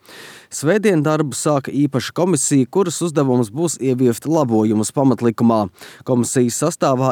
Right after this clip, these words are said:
ir desmit tieslietu eksperti, universitāšu profesori un tiesneši. Viņiem ir trīsdesmit dienas laika, lai izpildītu savu uzdevumu.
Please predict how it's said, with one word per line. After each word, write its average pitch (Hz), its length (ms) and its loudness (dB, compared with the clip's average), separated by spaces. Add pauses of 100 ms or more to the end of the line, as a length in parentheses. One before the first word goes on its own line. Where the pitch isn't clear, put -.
ir 156 160 0
desmit 127 640 0
tieslietu 120 560 0
eksperti, 117 540 0 (100)
universitāšu 110 800 0
profesori 135 640 0
un 147 240 2
tiesneši. 117 540 2 (420)
Viņiem 202 320 2
ir 131 80 0
trīsdesmit 131 640 2
dienas 123 400 2
laika, 139 380 0
lai 143 80 0 (100)
izpildītu 110 560 0
savu 113 400 -2
uzdevumu. 107 540 2